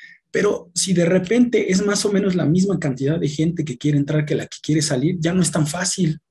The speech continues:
salir a todas direcciones igual. Entonces uno se empieza a mover, ¿no? Para un lado sale más gente, para otro. Hay lugares en, en donde la gente simplemente no sale porque está toda la gente que quiere entrar. Eso sería más o menos la función del disco de acreción.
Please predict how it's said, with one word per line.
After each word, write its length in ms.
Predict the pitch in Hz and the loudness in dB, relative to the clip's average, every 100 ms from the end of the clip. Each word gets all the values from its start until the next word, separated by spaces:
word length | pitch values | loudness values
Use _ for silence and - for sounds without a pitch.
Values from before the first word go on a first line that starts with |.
| _ _ | _ _
salir 400 | - 139 147 - | -4 0 2 0
a 140 | 170 147 | -2 -2
todas 280 | 147 147 143 | 0 2 0
direcciones 560 | 123 117 - 135 139 | -2 -2 -2 -2 -2
igual. 400 | 139 147 160 165 - - - | 0 0 0 -2 -8 -20 -4
Entonces 420 | 160 202 202 196 - | 0 2 2 -2 0
uno 180 | 214 | 2
se 120 | 214 208 | 2 2
empieza 360 | 185 202 190 | 2 2 2
a 60 | 196 | 2
mover, 360 | 170 196 214 | 2 2 2
¿no? 240 | 143 180 226 | 0 0 -2
Para 140 | 131 135 | 0 2
un 120 | 165 | 4
lado 360 | 160 170 170 | 4 4 2
sale 260 | 160 139 123 | 2 0 0
más 180 | 131 135 | -2 0
gente, 300 | 151 160 156 | 0 0 -2
para 200 | - 117 | -4 -4
otro. 260 | 151 160 151 - - - | -4 -4 -6 -14 -8 -2
Hay 100 | 190 | 2
lugares 420 | 196 185 196 190 | 4 4 2 2
en, 220 | 175 - - | -2 -4 -2
en 160 | 147 | 0
donde 240 | 143 135 131 | 2 2 2
la 120 | 127 | 0
gente 420 | - 147 151 190 | 0 0 0 -2
simplemente 560 | - 151 147 139 139 139 | 0 0 2 0 0 2
no 80 | 143 | 2
sale 280 | 147 233 170 | 2 0 -2
porque 200 | 120 123 | -6 -6
está 200 | - 131 | -8 -4
toda 140 | 147 | 0
la 140 | 143 | 0
gente 320 | 135 127 120 147 | -2 -6 -6 -10
que 80 | - | -10
quiere 200 | - 110 | -12 -10
entrar. 440 | 117 156 147 151 - _ - - - - - _ | -10 -6 -4 -6 -8 _ -20 -20 -20 -20 -20 _
Eso 580 | - 214 - 254 254 - | -2 -2 0 0 -2 -4
sería 320 | - 190 208 | -4 -2 -2
más 400 | 202 196 202 196 | -2 0 0 -2
o 40 | 208 | -2
menos 220 | 196 196 | -2 0
la 120 | 185 | -2
función 400 | 151 147 135 143 | 0 -2 0 0
del 120 | 139 | 0
disco 300 | 123 135 - | -2 -4 -4
de 80 | 127 | -6
acreción. 560 | 117 131 - 147 151 | -6 -6 -2 0 0